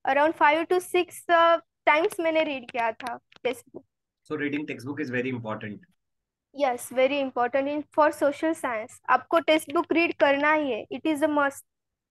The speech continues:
Speaker 2: बिल्कुल सही कह रहे हो आप, क्योंकि उससे आइडिया आ जाता है अगर बीच का question। वैसे ज्यादा question तो ऐसा कुछ पूछते नहीं है board exam में, आपने भी ये देखा होगा।
Speaker 1: नहीं पूछते।
Speaker 2: बीच का social study में तो नहीं पूछते हैं, but it's important at the end।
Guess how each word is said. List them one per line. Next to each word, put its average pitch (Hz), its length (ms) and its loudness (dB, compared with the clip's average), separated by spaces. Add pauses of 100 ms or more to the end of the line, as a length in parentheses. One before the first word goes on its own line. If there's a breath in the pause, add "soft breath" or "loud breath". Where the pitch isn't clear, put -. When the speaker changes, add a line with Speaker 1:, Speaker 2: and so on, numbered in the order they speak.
(220)
Speaker 2:
बिल्कुल 110 200 -12
सही 98 180 -14
कह 95 120 -16
रहे 95 100 -14
हो 95 80 -14
आप, 92 220 -20
क्योंकि 127 200 -12
उससे 127 260 -8
आइडिया 131 340 -2
आ 120 40 -2
जाता 117 180 -4
है 135 80 -6
अगर 135 120 -8
बीच 120 220 -8
का 135 120 -8
question। 127 260 -10
वैसे 156 260 -4
ज्यादा 160 260 0
question 165 340 -6
तो 165 80 -4
ऐसा 160 140 -4
कुछ 160 180 -8
पूछते 143 320 -6
नहीं 147 120 -2
है 147 60 -6
board 135 140 -6
exam 131 240 -4
में, 156 180 -10 (240)
आपने 123 200 -8
भी 139 80 -4
ये 143 60 0
देखा 131 260 -4
होगा। 131 260 -4
Speaker 1:
नहीं 254 140 0
पूछते। 233 400 -8
Speaker 2:
बीच 135 120 -4
का 160 120 -2
social 160 260 -4
study 156 260 -2
में 151 120 -2
तो 151 60 -2
नहीं 135 220 -4
पूछते 131 240 -8
हैं, 180 80 -4
but 170 100 -2
it's 170 180 -4
important 98 440 -6
at 107 260 -10
the 101 160 -10
end। 92 140 -14